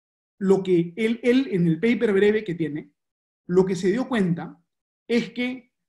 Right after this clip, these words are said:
el Estado ejerce el poder dividiendo el poder en diferentes circunscripciones territoriales. Y lo que él descubrió es que las circunscri-, las circunscripciones territoriales del Estado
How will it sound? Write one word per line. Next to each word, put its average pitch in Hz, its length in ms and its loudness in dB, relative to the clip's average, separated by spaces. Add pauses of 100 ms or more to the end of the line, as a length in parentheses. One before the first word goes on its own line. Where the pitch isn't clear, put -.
(400)
el 190 140 4
Estado 262 680 -2 (480)
ejerce 247 460 -2
el 240 120 -6
poder 180 480 -4 (360)
dividiendo 190 760 0
el 240 140 -4
poder 180 260 -2
en 240 80 -2
diferentes 214 640 -4
circunscripciones 220 1300 -2 (300)
territoriales. 160 760 -4 (880)
Y 214 60 2
lo 214 160 4
que 220 240 2
él 294 280 0
descubrió 196 880 -2 (360)
es 220 140 -2
que 269 100 -4
las 269 200 -2
circunscri-, 214 680 -4
las 190 240 -4
circunscripciones 202 880 -4
territoriales 185 800 -6 (260)
del 170 220 0
Estado 214 580 -8